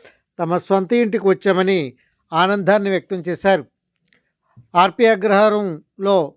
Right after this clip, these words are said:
సర్పంచ్ గుడపర్తి సీతయ్యమ్మ, పిఎస్ఎస్ డైరెక్టర్ అచ్చెన్నాయుడు తదితరులు, నాతవరం మండలం వైఎస్ఆర్సీపీ పార్టీ అధ్యక్షులు లగుడు నాగేశ్వరరావు, ఎంపీపీ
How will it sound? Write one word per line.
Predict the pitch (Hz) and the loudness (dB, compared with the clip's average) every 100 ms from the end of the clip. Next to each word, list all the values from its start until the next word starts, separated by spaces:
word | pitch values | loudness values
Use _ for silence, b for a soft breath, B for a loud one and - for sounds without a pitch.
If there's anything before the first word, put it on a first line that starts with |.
| _ | _
సర్పంచ్ | - 196 165 233 220 220 | -6 -4 -2 -2 -2 -4
గుడపర్తి | 170 190 214 170 208 180 | -2 -2 -2 -2 -4 -4
సీతయ్యమ్మ, | 185 180 202 190 185 208 226 b b _ 190 | -4 -4 0 0 0 -2 -2 b b _ -2
పిఎస్ఎస్ | 202 185 202 - 196 185 165 156 | -2 0 -4 -6 -2 0 0 -2
డైరెక్టర్ | 151 185 190 - 196 | 0 2 0 -2 0
అచ్చెన్నాయుడు | 165 127 185 180 180 175 262 _ _ _ _ _ | 0 -2 -2 0 0 0 -4 _ _ _ _ _
తదితరులు, | 185 185 202 196 208 185 - _ _ _ _ _ _ _ | -2 0 0 2 0 0 -6 _ _ _ _ _ _ _
నాతవరం | 165 190 208 240 240 | 0 0 2 0 2
మండలం | 226 220 220 196 | 0 0 0 0
వైఎస్ఆర్సీపీ | 170 190 202 226 175 214 - 202 | 2 0 0 -4 -2 -4 0 -2
పార్టీ | 196 185 240 202 | 2 0 0 -4
అధ్యక్షులు | 165 190 196 190 175 | -4 -8 -4 0 0
లగుడు | 165 160 190 | 0 0 0
నాగేశ్వరరావు, | 165 160 165 - 185 233 | 0 -2 -2 -4 -2 0
ఎంపీపీ | 208 156 185 202 175 147 | 0 0 -2 0 -2 -2